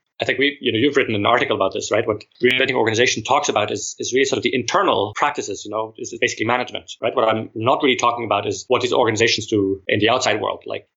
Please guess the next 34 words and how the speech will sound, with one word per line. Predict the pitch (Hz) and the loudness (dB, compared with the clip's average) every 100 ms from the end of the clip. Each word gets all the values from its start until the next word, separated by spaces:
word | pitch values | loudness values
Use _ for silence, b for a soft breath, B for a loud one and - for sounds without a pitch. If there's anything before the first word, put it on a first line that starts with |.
| _ | _
how | 110 110 | -2 -2
much | 107 | -2
they | 104 | -4
participate | 101 - 107 104 104 | -4 -4 0 0 0
in, | 92 90 | -6 -10
you | 123 95 | -6 -4
know, | |
regenerating, | 90 107 110 104 101 101 92 92 92 | 2 4 4 4 4 2 -2 -8 0
you | 110 | 2
know, | 95 | 4
the | |
biosphere | 95 95 104 104 95 95 98 104 | 4 2 4 4 4 4 4 4
and, | 95 90 107 107 | 2 -2 -8 -6
you | - 98 | -2 -2
know, | 104 - - | -2 -4 -2
what | 101 | 0
they | 98 | 4
do, | 101 | 4
in, | 98 87 - | 2 -2 2
you | 110 | 4
know, | |
socially | - 113 - 107 117 | 4 2 2 2 2
outside | 107 - 107 | 0 2 2
of | 107 | 0
the | 104 | -2
organization, | 101 98 101 101 104 92 B - | -2 -2 -4 -4 -6 -10 B 0
which | 117 | 2
is, | 127 - - | 4 0 -2
you | 131 | 2
know, | 104 | 2
what, | 101 - | 2 0
what | 95 | 0
B | 143 | 2
Corps, | 139 113 - - | 2 0 -2 -8